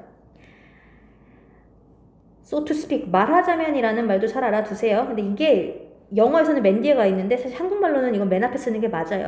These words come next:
말하자면 우리의 관계는, 어, 우리의 관계 속에서, 관계들아-, 관계에서는 우리는 이렇게 너무 많은 시간이 흘러가지 않게 해야 한다는 것이다. 뭐 이런 말이에요.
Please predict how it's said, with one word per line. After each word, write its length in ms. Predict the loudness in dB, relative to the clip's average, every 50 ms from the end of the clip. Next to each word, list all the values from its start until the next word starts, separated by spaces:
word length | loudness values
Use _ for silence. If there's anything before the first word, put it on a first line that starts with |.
| -8 -10 -8
말하자면 680 | -4 -2 0 0 2 2 2 0 0 0 -2 -2 -2 -2
우리의 320 | -2 0 0 0 0 0
관계는, 580 | 0 -2 0 0 2 2 2 2 0 0 -2 -4 -8 -14 -20 -20 -20 -20 _ -10
어, 600 | -6 -4 -4 -2 -4 -4 -6 -6 -8 -8 -10 -12 -14 -18 -20 -20 -20 -20 _ _ _ _ _
우리의 240 | 0 2 4 4 4
관계 280 | 2 0 0 2 2 0
속에서, 560 | 0 0 -2 -2 -2 -2 -2 -2 -4 -4 -6
관계들아-, 840 | -6 -4 0 2 4 4 4 4 4 2 2 0 -2 -4 -8 -12 -12
관계에서는 840 | -6 -4 -2 0 0 2 2 2 0 0 -2 -2 -2 -2 -2 -2 -2
우리는 340 | -2 -2 -2 -2 -2 -4
이렇게 360 | -4 -6 -6 -8 -8 -8 -6 -2
너무 540 | 2 2 4 4 4 2 2 0 -4 -10 -16 -20 -20 -14 _
많은 240 | -4 -2 0 0 0
시간이 240 | 0 0 0 0
흘러가지 400 | 0 0 0 0 2 0 0 0
않게 220 | -2 -2 -4 -4 -2
해야 80 | -2
한다는 340 | -2 -2 -2 -2 -4 -4 -4
것이다. 300 | -6 -8 -8 -6 -6 -4
뭐 100 | -2 0
이런 160 | 0 0 -2
말이에요. 400 | -2 -4 -2 -2 -2 -2 -2 -4